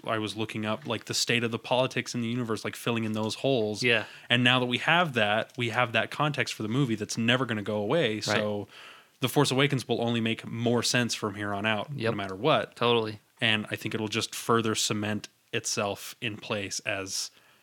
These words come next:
Speaker 1: just being the next Star Wars movie.
Speaker 2: Yeah, totally.
Speaker 1: You know?
Speaker 2: Yeah.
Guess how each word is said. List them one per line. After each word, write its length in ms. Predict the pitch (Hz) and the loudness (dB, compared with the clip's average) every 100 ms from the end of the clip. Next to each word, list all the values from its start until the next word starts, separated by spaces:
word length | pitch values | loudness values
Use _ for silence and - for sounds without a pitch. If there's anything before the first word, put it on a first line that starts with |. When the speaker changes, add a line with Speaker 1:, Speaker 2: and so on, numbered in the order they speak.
| _ | _
Speaker 1:
just 260 | - - - | -4 -4 -4
being 220 | 101 104 | -6 -4
the 80 | 101 | -2
next 160 | 110 | -2
Star 200 | - 113 | 0 2
Wars 240 | 123 101 92 | 0 -2 -8
movie. 260 | 95 87 - - | -16 -18 -12 -4
Speaker 2:
Yeah, 140 | 107 - | -4 -4
totally. 300 | - 113 104 | -4 -2 -2
Speaker 1:
You 80 | 95 | -6
know? 100 | 101 _ - | -12 _ -10
Speaker 2:
Yeah. 180 | 104 | -10